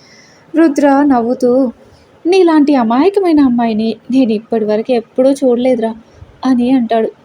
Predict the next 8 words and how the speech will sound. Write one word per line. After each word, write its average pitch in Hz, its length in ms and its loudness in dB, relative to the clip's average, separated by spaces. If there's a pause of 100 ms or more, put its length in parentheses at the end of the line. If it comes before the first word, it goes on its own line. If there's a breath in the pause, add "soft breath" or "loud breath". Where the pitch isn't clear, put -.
(460)
షెరియు, 226 540 0 (340)
"అదేంటన్నయ్య 240 880 0 (160)
ఒక్కసారి 403 420 2
అలా 302 180 0 (100)
అనేసావు?" 269 580 -4 (580 soft breath)
ఇంతకీ 359 680 0 (180)
షెరియు 220 540 -4 (1000 soft breath)
ఏం 311 260 2